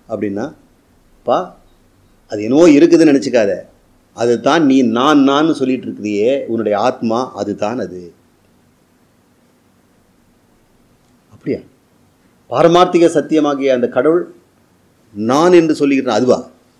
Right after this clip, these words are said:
உண்மையில் அதுதான். ஆனா அதனை deal பண்ண மாட்டேங்கிற. நீ deal பண்றது விவகார சத்தியமாகிய ஒரு நான்.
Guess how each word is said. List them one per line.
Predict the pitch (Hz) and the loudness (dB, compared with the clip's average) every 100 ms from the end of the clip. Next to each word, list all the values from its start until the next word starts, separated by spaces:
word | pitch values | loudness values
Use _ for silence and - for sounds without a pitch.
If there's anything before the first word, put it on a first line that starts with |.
| _ _ _ _ _ _ _ _ _ _ _ _ _ _ _ _ _ _ _ _ _ _ _ _ _ _ _ _ _ _ _ - | _ _ _ _ _ _ _ _ _ _ _ _ _ _ _ _ _ _ _ _ _ _ _ _ _ _ _ _ _ _ _ -8
உண்மையில் | 127 135 143 | 0 4 4
அதுதான். | 127 113 110 104 - _ _ _ _ _ _ - | 4 0 -2 -4 -10 _ _ _ _ _ _ -6
ஆனா | 123 139 143 143 | -2 0 -2 -2
அதனை | 127 147 139 | 0 2 2
deal | 131 165 | 4 2
பண்ண | 135 117 | 2 -2
மாட்டேங்கிற. | 104 98 92 87 - _ _ _ | -4 -8 -10 -14 -20 _ _ _
நீ | 110 147 185 | 0 2 4
deal | 139 180 170 | 6 4 4
பண்றது | 139 117 117 143 - - _ _ _ _ _ _ _ _ _ _ _ - | 0 0 0 -2 -6 -18 _ _ _ _ _ _ _ _ _ _ _ -6
விவகார | 110 165 220 208 190 | 4 6 8 8 6
சத்தியமாகிய | 170 160 165 151 151 | 4 4 4 4 4
ஒரு | 156 120 | 4 2
நான். | 104 95 | -2 -6